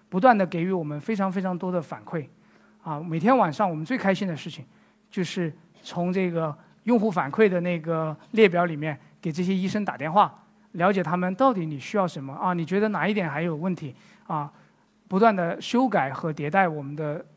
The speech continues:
东西。所以我们后来发布的这个产品叫做，啊，病历加，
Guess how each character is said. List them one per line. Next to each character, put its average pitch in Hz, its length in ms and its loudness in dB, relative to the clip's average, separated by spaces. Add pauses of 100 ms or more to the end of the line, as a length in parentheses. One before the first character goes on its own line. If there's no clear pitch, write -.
东 196 160 0
西。 143 200 -8 (320)
所 - 180 2
以 233 80 6
我 196 160 2
们 196 120 4
后 226 140 4
来 185 320 6 (140)
发 220 240 6
布 214 100 -4
的 196 100 0
这 190 120 -2
个 185 80 -2
产 165 280 -6
品 170 240 -4
叫 175 160 -2
做， 165 300 -4 (280)
啊， 165 120 -4
病 233 220 2
历 196 120 2
加， 190 300 4